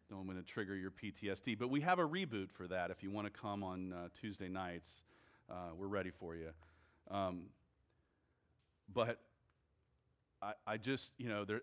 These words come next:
everybody is in the same room, and I'm looking at my nephew, and he just looks exhausted,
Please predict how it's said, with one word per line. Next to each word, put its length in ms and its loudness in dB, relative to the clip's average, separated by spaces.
everybody 640 8
is 140 0
in 140 4
the 60 2
same 420 2
room, 440 2
and 120 0
I'm 140 2
looking 360 2
at 160 2
my 140 0
nephew, 680 0
and 160 -2
he 160 0
just 300 -2
looks 500 0
exhausted, 1160 -4